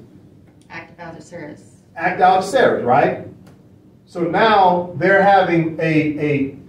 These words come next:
Speaker 2: a, uh, Constitution Assembly. They're talking to the Senate.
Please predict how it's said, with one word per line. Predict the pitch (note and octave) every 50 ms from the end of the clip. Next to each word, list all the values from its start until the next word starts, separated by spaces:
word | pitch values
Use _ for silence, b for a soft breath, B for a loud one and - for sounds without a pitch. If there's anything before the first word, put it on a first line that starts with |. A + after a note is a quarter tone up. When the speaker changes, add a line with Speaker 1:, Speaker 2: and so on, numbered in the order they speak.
| - - - - - - - - - -
Speaker 2:
a, | D#3 D3+ D3 C#3 C3+
uh, | C3 B2 A#2 -
Constitution | - - A3 G#3+ - - G3+ - A#3 A3 - F3 E3
Assembly. | D#3 - - A#3+ A#3+ A3+ A#3+ A3+ A#3 A3+ A3
They're | - - - D3+ D#3 D3+ D#3
talking | - G3 G3+ G3+ G#3 G#3 -
to | G#3 G3
the | F3+ E3+
Senate. | - - - - A#3+ A#3 A#3 A3+ A3+ - - - -